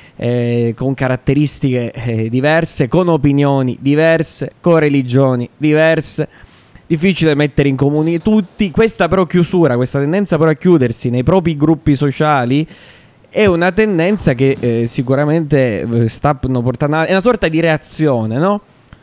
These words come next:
Quando sai che, eh, il tuo gruppo si sta perdendo e, e tutto più o meno sta crollando, si sta sfaldando, eh,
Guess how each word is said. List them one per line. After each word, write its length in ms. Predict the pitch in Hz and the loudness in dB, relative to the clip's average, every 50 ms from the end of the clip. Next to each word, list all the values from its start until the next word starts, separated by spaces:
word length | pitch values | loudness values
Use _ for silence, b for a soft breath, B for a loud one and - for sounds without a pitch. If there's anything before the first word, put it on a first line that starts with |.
| b b b | b b b
Quando 220 | - 143 160 170 | -2 0 0 0
sai 520 | 160 - 220 214 208 190 165 151 143 131 - - _ _ - _ _ _ _ _ - - - - _ - | 0 2 2 2 4 4 2 2 0 -2 -4 -8 _ _ -20 _ _ _ _ _ -20 -20 -20 -20 _ -8
che, 420 | - - 175 175 165 147 120 - - _ _ _ _ | -2 0 2 4 4 2 0 -2 -8 _ _ _ _
eh, 320 | - 127 127 123 127 131 | -8 -6 -4 -2 -2 -2
il 160 | 131 143 139 - | -2 -4 -2 0
tuo 160 | - 151 147 | 0 2 4
gruppo 320 | 160 190 214 185 - 180 | 4 4 4 4 2 2
si 140 | 170 156 151 | 2 2 0
sta 200 | - - 175 170 | 0 0 -2 0
perdendo 720 | 147 - 160 147 143 143 143 139 127 117 113 110 110 113 - - b b b b b b b | 0 0 0 0 0 0 0 0 0 -2 -2 -2 -4 -6 -8 -10 b b b b b b b
e, 320 | b - - 135 143 131 - _ _ | b -6 -2 -2 -2 -2 -4 _ _
e 280 | - 143 - 135 156 135 | -16 -10 -8 -8 -8 -4
tutto 300 | - - 226 208 - 196 | -2 -2 -2 0 0 0
più 140 | 165 143 160 | 0 2 0
o 20 | 156 | 0
meno 220 | 175 190 190 160 | 2 0 0 0
sta 560 | 139 - - 160 156 156 156 151 143 139 139 - | -2 -2 0 0 2 2 2 2 0 -2 -4 -4
crollando, 560 | - 143 135 135 139 165 180 180 175 151 131 | -4 -2 -2 0 0 0 0 0 0 0 0
si 80 | 127 123 | 0 0
sta 160 | - - 151 | -2 -2 -4
sfaldando, 800 | - - - - 139 139 139 160 175 185 175 156 139 127 117 110 - B B B B B B | -4 -4 -2 -2 -2 0 0 0 0 0 0 -2 -2 -2 -4 -4 -8 B B B B B B
eh, 420 | B 110 113 117 113 113 117 117 | B -8 -4 -2 -2 0 0 0